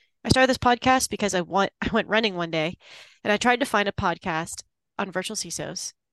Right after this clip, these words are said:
and I found two. One is by my friend Greg, called The Virtual ciso Moment, and the other by a competitor. So just like how I started ClearUps, I thought,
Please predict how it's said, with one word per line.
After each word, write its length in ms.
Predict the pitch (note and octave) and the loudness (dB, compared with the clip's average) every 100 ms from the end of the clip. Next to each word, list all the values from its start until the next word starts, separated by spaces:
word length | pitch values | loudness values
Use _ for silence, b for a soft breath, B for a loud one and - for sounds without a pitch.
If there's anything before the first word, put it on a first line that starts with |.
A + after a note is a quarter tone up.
| _ - | _ -8
and 80 | |
I 60 | G3+ | -4
found 220 | G3+ G#3 | -4 -2
two. 200 | D4+ - - _ _ _ b b b b b - | -2 -4 -8 _ _ _ b b b b b 0
One 160 | C#4+ C#4 | 2 2
is 100 | C4+ | 2
by 120 | G#3+ | 2
my 120 | G3 | 2
friend 200 | F#3+ E3+ | 0 -4
Greg, 280 | D#3+ D#3 E3 | -2 -2 -4
called 200 | - E3 | -4 -4
The 60 | D#3+ | -4
Virtual 280 | E3 - F3 | -8 -6 -6
ciso 300 | F3 F3+ F#3 | -4 -2 -2
Moment, 300 | B3+ B3+ - _ - | -2 -2 -6 _ -8
and 120 | C4+ | -4
the 80 | C#4 | -2
other 220 | F#3+ F3+ | 0 0
by 160 | F3+ E3 | 0 -4
a 40 | |
competitor. 560 | - E3+ F3 - - F#3 _ _ _ _ _ _ | -6 -6 -6 -6 -10 -12 _ _ _ _ _ _
So 200 | - G#3 | 0 0
just 280 | F3 A3 - | 2 2 2
like 120 | A#3 | 0
how 160 | A3 G#3+ | 2 2
I 40 | |
started 300 | G#3 G#3 G3 | 2 -2 -4
ClearUps, 380 | - A#3 A#3+ - | -4 -2 -2 -2
I 80 | F3 | -4
thought, 260 | - G3 | -2 -2